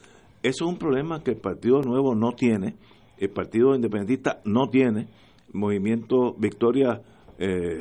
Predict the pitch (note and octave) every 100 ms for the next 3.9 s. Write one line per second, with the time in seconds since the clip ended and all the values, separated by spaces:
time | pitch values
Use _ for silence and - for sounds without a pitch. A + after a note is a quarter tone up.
0 | - - A#2+ A2 A2+ C3 A2+ - - -
1 | A2 G#2+ - - - - G2 - G#2+ -
2 | G#2 F#2 E2 G2+ C#3 D3 C3+ B2 - -
3 | _ - A#2 - C3 A#2 D#3 F3+